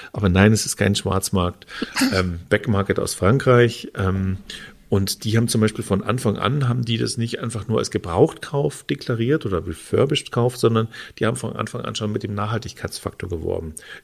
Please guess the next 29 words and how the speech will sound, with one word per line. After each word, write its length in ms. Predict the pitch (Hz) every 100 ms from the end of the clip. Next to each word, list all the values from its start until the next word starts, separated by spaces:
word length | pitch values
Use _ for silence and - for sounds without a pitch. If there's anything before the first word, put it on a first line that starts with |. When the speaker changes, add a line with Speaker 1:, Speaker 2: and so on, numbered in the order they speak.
| -
Speaker 1:
Ist 220 | - -
aber 160 | 113
schon 440 | 104 - 104 110 104 _ _ _
vier 380 | _ - - 110
Jahre 340 | 113 101 107 104
mindestens 600 | 110 123 104 - 95 -
her. 200 | - 98
Ich 120 | -
kann 120 | - 104
mich 120 | 98
erinnern, 280 | 104 107 107
dass 180 | 104
wir 200 | 104 92 - - - - _
wahrscheinlich 400 | - 98 98 101
mit 120 | 101 -
die 100 | -
ersten 260 | - -
waren, 180 | 90 95
die 60 | 104
über 120 | 104
die 80 | 95
berichtet 440 | 92 123 - 120
haben, 180 | 104 107
als 120 | -
die 80 | 110
in 40 | 92
Deutschland 580 | 95 - 104 92 95
gestartet 500 | - - - 95 98
sind. 300 | - 92 90